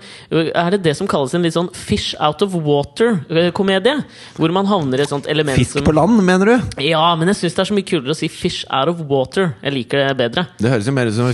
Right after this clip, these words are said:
Speaker 2: fisk som har gått tom for vann.
Speaker 1: Ja, og for å da spole tilbake, jeg hater de folka på Facebook som legger ut:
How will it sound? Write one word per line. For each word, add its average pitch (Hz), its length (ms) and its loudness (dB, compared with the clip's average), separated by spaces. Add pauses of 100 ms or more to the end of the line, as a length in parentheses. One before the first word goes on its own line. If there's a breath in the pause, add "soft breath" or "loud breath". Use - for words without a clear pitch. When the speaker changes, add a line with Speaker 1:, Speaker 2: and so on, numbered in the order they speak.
Speaker 2:
fisk 117 160 -2
som 120 160 -2
har 117 80 -2
gått - 160 -4
tom 127 300 0
for 170 180 2
vann. 120 220 0 (260)
Speaker 1:
Ja, 202 140 4 (260)
og 202 160 2
for 208 160 2
å 196 60 0
da 196 100 2
spole 160 300 -4
tilbake, 147 320 -2
jeg 214 80 -6
hater 165 260 0
de 160 80 -4
folka 139 240 -2
på 151 80 -8
Facebook 135 320 -2
som 160 140 -4
legger 139 240 -2
ut: - 60 -20